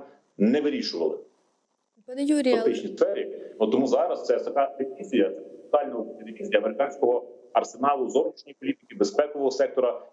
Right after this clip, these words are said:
Speaker 1: як, е, мати справу з Кремлем, як його, е, відтіснити на вихідні рубежі, так би мовити.
Speaker 2: Але цікаво, пане,
Speaker 1: Тобто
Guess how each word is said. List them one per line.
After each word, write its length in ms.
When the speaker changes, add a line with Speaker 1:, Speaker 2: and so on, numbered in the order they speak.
Speaker 1:
як, 440
е, 40
мати 280
справу 360
з 80
Кремлем, 460
як 240
його, 480
е, 240
відтіснити 640
на 240
вихідні 440
рубежі, 560
так 140
би 60
мовити. 360
Speaker 2:
Але 180
цікаво, 400
пане, 160
Speaker 1:
Тобто 220